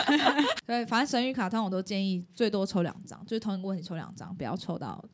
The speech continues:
超过，因为会有点难解。我个人啦，我个人的一些经验跟想法。然后我觉得珍惜你爱的人这一张牌，它的图像啊，就是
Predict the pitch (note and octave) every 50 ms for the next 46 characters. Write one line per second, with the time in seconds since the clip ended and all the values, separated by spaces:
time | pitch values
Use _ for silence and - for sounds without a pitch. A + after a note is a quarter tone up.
0 | _ _ _ _ - - - G#3 F3+ F#3 F#3 - F3+ F3+ F#3 F#3+ G3+ F#3+ F3+ G3
1 | - - A3 G#3 F#3+ F3+ D3 E3 D#3 D#3 D3 - - F#3+ - - - - - -
2 | _ _ _ _ _ _ - - G3 - E4 D#4+ B3 G#3 F#3 F3+ E3+ E3 E3 -
3 | G#3 F#3 E3+ A2 F#2 F#2+ F#2+ - F3+ G3 - - F3 F3 F3 F#3 - - - -
4 | - - - - _ - - - A3 G#3+ A3 G#3+ F#3+ F3+ F3 F#3 F#3+ - - -
5 | - G3 G3 - - - - - - A3 B3+ D#4+ A4 A#4 F#4 A#3+ G#3+ A3 - G#3+
6 | G#3+ A3 A3+ A3+ A3+ A3+ - C4 C4 C4+ C#4 - - G#3+ G3+ G3+ G3+ F#3 F#3 A3+
7 | A3+ G3+ G3 E3+ A2+ C3+ F#3+ - G#3 G3+ G3+ G3 G3+ F#3 F3 F3 F3 F3 F#3 G3+
8 | G#3 - _ _ - - - F3 - A#2 - G#3+ C#4 D#4 D#4 A#3+ - - - E3+
9 | E3+ F3+ F3 - A3+ F#3 E3+ C#3 B2+ B2+ F3 F#3+ - G#3 G#3 - - G#3+ G3 F3
10 | D#3 D3+ G3